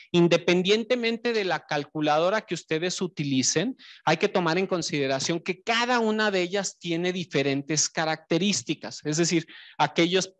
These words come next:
eh, eh, eh, calculadoras que tienen, que han sido validadas para ciertas poblaciones,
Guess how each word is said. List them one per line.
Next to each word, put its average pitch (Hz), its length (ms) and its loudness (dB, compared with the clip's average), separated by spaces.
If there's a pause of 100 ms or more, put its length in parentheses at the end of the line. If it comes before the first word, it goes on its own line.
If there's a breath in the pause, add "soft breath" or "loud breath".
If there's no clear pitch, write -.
(200)
eh, 147 280 0
eh, 143 380 0
eh, 139 540 -4
calculadoras 156 880 2
que 151 160 -2
tienen, 160 460 -2
que 156 120 -4 (100)
han 160 160 -2
sido 170 280 0
validadas 143 600 -2
para 135 240 -4
ciertas 147 440 -6
poblaciones, 143 760 -4